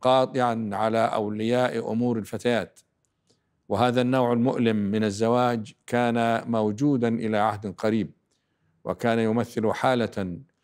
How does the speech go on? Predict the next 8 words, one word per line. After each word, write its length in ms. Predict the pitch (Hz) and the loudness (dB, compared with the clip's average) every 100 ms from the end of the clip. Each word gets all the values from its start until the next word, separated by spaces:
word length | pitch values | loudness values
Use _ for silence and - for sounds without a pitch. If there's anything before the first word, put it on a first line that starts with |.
| _ _ _ 104 | _ _ _ -8
من 140 | 98 | -4
حالات 480 | 110 107 117 117 117 | -2 0 2 0 -2
تغلب 560 | 117 107 135 131 117 | -2 2 2 2 2
العادات 600 | 110 104 104 107 113 104 110 | 2 2 2 2 0 0 -4
والتقاليد 1160 | 92 90 107 - 113 - 113 107 117 107 107 | -6 -4 -4 -4 -6 0 0 2 0 -2 -4
على 360 | 101 104 107 107 | -2 -2 0 -2
أحكام 420 | - - 117 107 | -4 -6 -4 -2
الشريعة. 560 | 101 - 110 92 69 | -4 -2 0 0 -4